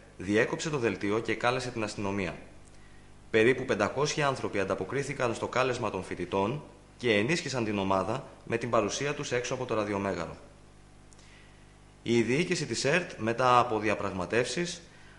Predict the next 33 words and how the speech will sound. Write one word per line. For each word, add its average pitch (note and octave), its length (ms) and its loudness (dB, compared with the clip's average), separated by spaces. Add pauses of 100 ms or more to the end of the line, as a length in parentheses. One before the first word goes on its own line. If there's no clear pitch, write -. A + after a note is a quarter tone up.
(120)
αρχικά D3+ 380 2
υποσχέθηκε F3 540 0
να B2+ 120 2
παίξει D#3+ 380 0
το A#2+ 140 2
βιντεοσκοπημένο A2+ 760 0
μήνυμα C3 280 -2
των G#2+ 160 -2
φοιτητών G#2 400 -2
στο B2 120 -2
νυχτερινό G#2 420 -2
δελτίο A#2 360 0
των F#2 200 -4
δώδεκα, F#2+ 540 0 (840)
πράγμα F3 360 4
που E3+ 100 -2
δεν D#3 220 2
έγινε. F2 360 0 (720)
Αργότερα B2 800 2
ισχυρίστηκαν A#2+ 720 0
ότι G#2+ 140 0
θα G2+ 160 0
έπαιζαν B2+ 360 0
το G2 100 -2
μη-, F#2+ 300 -2
το G2+ 120 -2
μήνυμα, G2 440 -2 (340)
μαζί A2+ 280 4
με F3 100 4
ρεπορτάζ D3+ 420 2
από B2+ 120 -2
τη A2+ 80 -2
συγκέντρωση, G2 720 -2